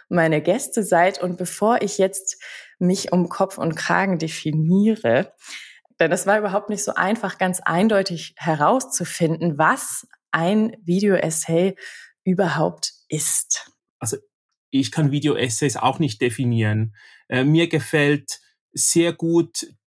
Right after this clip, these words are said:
Speaker 2: diesen, äh, dieser Hinweis von der Video-Essayistin Chloe Galibert-Lenné, die eigentlich gesagt hat,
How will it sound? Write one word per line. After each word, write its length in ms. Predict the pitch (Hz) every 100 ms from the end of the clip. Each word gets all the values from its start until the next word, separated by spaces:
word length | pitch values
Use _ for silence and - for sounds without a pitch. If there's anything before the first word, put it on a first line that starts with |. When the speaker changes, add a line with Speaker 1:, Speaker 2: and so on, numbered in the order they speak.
| _
Speaker 2:
diesen, 600 | 156 151 - 143 139 135
äh, 320 | - 123 107 123
dieser 240 | 139 147
Hinweis 760 | 113 180 202 180 160 151 147 -
von 500 | - 151 139 139 131
der 400 | 127 127 127 131
Video-Essayistin 880 | 160 165 147 - 151 135 - 135 120
Chloe 320 | 143 151 147
Galibert-Lenné, 840 | 143 139 131 131 127 127 131 185
die 180 | 185 135
eigentlich 300 | 139 147 -
gesagt 400 | 123 117 123 -
hat, 160 | 117